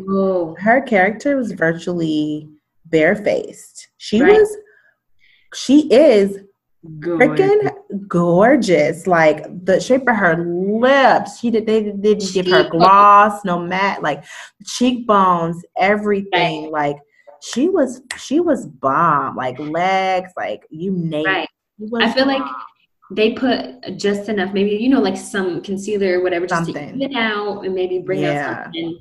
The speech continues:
Speaker 1: that, features that didn't just look washed out on film. But other than that,
Speaker 2: It
Speaker 1: you're
Speaker 2: wasn't
Speaker 1: right.
Speaker 2: elaborate. And the whole time I was think-, I was thinking that the whole time, I'm like,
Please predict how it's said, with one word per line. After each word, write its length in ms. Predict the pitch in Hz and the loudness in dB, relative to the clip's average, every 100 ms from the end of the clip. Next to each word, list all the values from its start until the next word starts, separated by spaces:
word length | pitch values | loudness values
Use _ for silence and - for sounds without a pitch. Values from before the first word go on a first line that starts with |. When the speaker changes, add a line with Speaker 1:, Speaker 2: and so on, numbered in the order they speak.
| - | -6
Speaker 1:
that, 360 | 151 143 - - - - - | -4 -4 -6 -12 -20 -18 -4
features 320 | 226 202 196 | -4 -2 -2
that 160 | 170 | -2
didn't 240 | 170 175 170 | -4 -6 -6
just 180 | 160 - 160 | -10 -14 -18
look 260 | 160 170 165 | -10 -10 -10
washed 360 | 165 165 170 - | -10 -8 -8 -6
out 160 | 185 | -6
on 160 | 185 156 | -4 -8
film. 680 | - _ 180 196 247 320 381 - _ _ _ _ _ _ | -12 _ -6 -2 0 0 0 -4 _ _ _ _ _ _
But 200 | 190 - | -4 -2
other 200 | 254 339 | 0 0
than 180 | 330 208 | 0 -2
that, 460 | 185 277 277 175 - | -2 -2 -2 -4 -4
Speaker 2:
It 60 | |
Speaker 1:
you're 80 | 175 | -4
Speaker 2:
wasn't 300 | 190 277 185 | -2 -2 -2
Speaker 1:
right. 160 | 175 339 | -2 -2
Speaker 2:
elaborate. 720 | 330 247 226 185 160 - - | 0 0 0 0 -2 -4 -6
And 200 | 208 220 | 0 2
the 80 | 214 | 2
whole 260 | 202 220 277 | 2 0 0
time 260 | - 285 | -2 -2
I 60 | 269 | -2
was 180 | 220 202 | -2 -6
think-, 200 | 196 170 | -8 -6
I 40 | |
was 120 | 180 | -6
thinking 160 | 180 214 | -4 -4
that 100 | 202 | -4
the 60 | 180 | -6
whole 160 | 175 180 | -8 -8
time, 180 | 180 170 | -8 -8
I'm 100 | 165 | -8
like, 380 | 139 123 - | -10 -14 -20